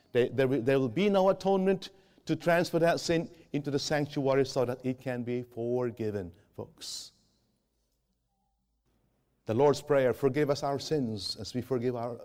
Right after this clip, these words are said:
the sins of others." Yeah. And here,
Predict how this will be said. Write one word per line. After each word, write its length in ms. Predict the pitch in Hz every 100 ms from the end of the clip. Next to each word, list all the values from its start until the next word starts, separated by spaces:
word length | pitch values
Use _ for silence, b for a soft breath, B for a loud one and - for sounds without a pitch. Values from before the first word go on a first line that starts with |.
| 123
the 80 | -
sins 240 | - 131
of 120 | 127
others." 460 | 135 127 110 - -
Yeah. 120 | 117 - - _ _ _ _ _ _ _ _ _ _ _ _ _ _ _ _ _ -
And 140 | 127
here, 380 | 139 170 135